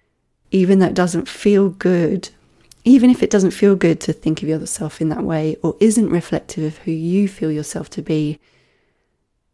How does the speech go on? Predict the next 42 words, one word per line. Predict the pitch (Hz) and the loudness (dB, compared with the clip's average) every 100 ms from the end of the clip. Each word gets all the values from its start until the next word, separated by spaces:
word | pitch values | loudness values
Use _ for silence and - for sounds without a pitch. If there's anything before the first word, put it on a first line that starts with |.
| _ _ | _ _
it's | 175 - | -6 -2
gonna | 185 180 | 0 0
be | 185 | -2
very | 165 165 | -2 -2
hard | 160 175 160 156 | -4 -4 -4 -6
to | - | -8
shake | - - 180 156 - _ | -6 -2 -2 -2 -8 _
all | 214 170 | -2 0
of | 160 | -2
those | 156 156 151 - - _ _ _ _ _ - | -2 -4 -4 -10 -18 _ _ _ _ _ -4
ideas | 175 160 170 - | -2 0 0 -2
coming | - 156 | -4 -6
from | - - | -6 -6
outside | 180 254 - 170 165 | -6 -6 -4 -2 -2
of | |
you, | 151 147 | -4 -4
all | 165 | -4
of | 156 | -4
that | 151 | -8
feedback, | - - 214 196 - 147 | -14 -4 -2 -2 -4 -10
that | - - | -12 -20
conditioned | - 170 160 170 170 - 185 | -8 -6 -4 -6 -6 -6 -6
story | 156 - 170 160 | -6 -8 -6 -6
of | 151 | -6
who | 151 | -8
you | 151 160 | -6 -6
are, | 151 151 156 _ _ _ _ _ _ _ _ _ _ _ _ - | -6 -8 -12 _ _ _ _ _ _ _ _ _ _ _ _ -8
um, | 165 165 165 | -4 -4 -4
if | 185 - | -6 -2
it's, | - - - - | -2 -2 -8 -8
you | 190 | -6
know, | 170 151 - | -4 -6 -10
if | - | -12
it's | - - | -14 -8
being | 160 160 | -6 -6
fed | - 170 165 | -4 -4 -4
to | - | -6
you | 147 247 | -6 -4
over | 165 147 | -4 -4
and | 147 | -8
over | - 175 | -8 -8
again. | - 175 143 | -4 -2 -4